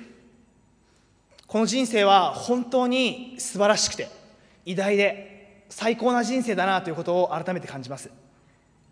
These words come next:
神様を信じることで、私の人生は変えられていきます。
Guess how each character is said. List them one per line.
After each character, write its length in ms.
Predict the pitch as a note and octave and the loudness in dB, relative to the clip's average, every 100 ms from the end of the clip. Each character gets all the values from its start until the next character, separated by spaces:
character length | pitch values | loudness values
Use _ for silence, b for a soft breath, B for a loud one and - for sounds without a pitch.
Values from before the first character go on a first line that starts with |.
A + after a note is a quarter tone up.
| _ _ b b b b b b b | _ _ b b b b b b b
神 200 | - B3 | 0 2
様 220 | A#3 A3 | 6 6
を 400 | G#3+ A3+ F#3 - - | 8 6 4 0 -6
信 300 | - G3+ G3 | -6 -4 -4
じ 100 | G#3+ | -4
る 80 | |
こ 80 | F#3 | -4
と 80 | F3+ | 0
で、 400 | F#3 F3+ C3 - | 0 0 -2 -10
私 260 | G3 F#3 E3+ | -10 -8 -4
の 100 | F#3+ | -4
人 160 | F#3+ G3+ | -4 -6
生 160 | F#3 | -2
は 200 | E3+ E3+ - | 2 2 -2
変 120 | D3 | -6
え 20 | |
ら 80 | C3+ | -6
れ 60 | |
て 80 | C3 | -6
い 40 | B2+ | -10
き 80 | |
ま 100 | B2+ | -10
す。 140 | B2+ | -12